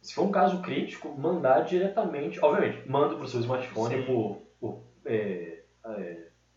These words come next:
Speaker 2: É uma
Speaker 1: proce-,
Speaker 2: coisa
Speaker 1: procedi-,
Speaker 2: não anula a
Speaker 1: procedimento
Speaker 2: outra, né?
Speaker 1: padrão,
Speaker 2: Uhum.
Speaker 1: mas também já manda pra um serviço de emergência de que você está, é, possivelmente sofrendo um derrame, sofrendo um infarto, algo do tipo.
Speaker 2: Sim.
Speaker 1: E, e, obviamente, dependendo da,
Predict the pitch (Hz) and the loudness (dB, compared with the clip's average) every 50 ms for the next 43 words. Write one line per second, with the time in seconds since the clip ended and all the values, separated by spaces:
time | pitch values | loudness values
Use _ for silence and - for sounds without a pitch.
0 | _ _ _ _ _ _ _ _ _ - 208 196 202 226 226 - 214 214 196 180 | _ _ _ _ _ _ _ _ _ -6 -2 4 6 6 8 10 10 10 12 12
1 | 180 - 220 233 247 247 240 208 208 196 170 170 170 147 - 165 160 165 - - | 10 12 12 12 12 12 12 10 8 8 10 12 12 12 12 12 12 8 8 8
2 | - 180 165 - 135 135 131 135 151 214 - - 151 147 151 151 151 - - 156 | 8 8 10 10 8 6 6 4 4 4 2 0 -2 -6 -8 -10 -12 -2 2 2
3 | 156 151 - 226 208 175 175 180 190 220 240 220 190 165 160 170 185 208 220 214 | 2 4 6 6 8 8 8 6 6 6 6 4 4 4 4 4 4 4 4 2
4 | 208 214 226 233 233 226 196 - - 190 175 147 - - 175 180 185 190 180 160 | 2 0 0 0 0 -2 -4 -4 -2 -4 -4 -4 -2 -2 0 0 2 2 2 2
5 | 131 120 120 131 143 - - 180 - - 190 185 180 175 - 160 147 - - - | 0 0 -2 -2 -4 -4 -6 -8 -10 -8 -4 -2 -2 -2 -2 -4 -6 -8 -8 -4
6 | - 117 117 120 - - - - - - - _ _ - 123 120 117 - 127 123 | -2 0 2 2 2 0 -2 -6 -12 -18 -20 _ _ -6 -4 -4 -4 -4 -6 -4
7 | 123 143 135 120 120 120 120 151 156 143 - - 127 123 123 131 147 147 143 139 | -2 0 0 0 0 0 0 0 0 0 0 -2 -4 -4 -4 -4 -6 -4 -2 -2
8 | 113 107 101 107 110 123 135 117 98 - - 98 92 92 101 101 107 107 107 - | -2 0 0 0 -2 -2 -2 -2 -4 -6 -8 -10 -12 -12 -10 -8 -8 -8 -8 -10
9 | - - 104 104 117 135 - - - - - 190 - _ _ - - - - - | -10 -6 -4 -2 -2 -2 -2 -4 -6 -12 -16 -18 -18 _ _ -20 -20 -20 -20 -20
10 | _ - - 107 113 117 123 - 185 185 - - - 127 110 - - - - - | _ -4 0 2 2 2 2 0 -2 -6 -6 -6 -6 -6 -6 -6 -8 -14 -18 -18
11 | - 117 - - - 117 113 107 104 110 117 - - - 120 120 120 123 131 131 | -18 -18 -18 -16 -14 -12 -12 -12 -12 -14 -16 -18 -14 -8 -4 -4 -4 -2 -2 -2
12 | 139 139 135 131 127 131 - - 156 165 180 196 220 196 156 143 143 143 156 - | -2 -2 -2 -4 -4 -6 -8 -8 -2 2 4 4 4 4 2 0 2 2 2 2
13 | - 202 185 160 143 135 135 160 202 214 202 165 143 135 135 123 117 113 110 104 | 4 2 0 0 0 -2 -2 -2 -2 -2 -2 -2 0 2 2 4 4 2 2 0
14 | 95 92 | -2 -4